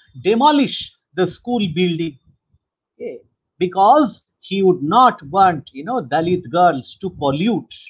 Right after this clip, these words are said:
the quote unquote sacred premise,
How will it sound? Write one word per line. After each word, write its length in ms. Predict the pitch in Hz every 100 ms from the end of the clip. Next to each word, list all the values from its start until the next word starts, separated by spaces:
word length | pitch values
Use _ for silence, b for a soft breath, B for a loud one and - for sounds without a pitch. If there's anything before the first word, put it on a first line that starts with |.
| _ _ _ _
the 120 | 139
quote 260 | 135 233 214
unquote 460 | 180 160 165 147 -
sacred 520 | 196 185 175 165 - -
premise, 600 | 160 165 131 - _ _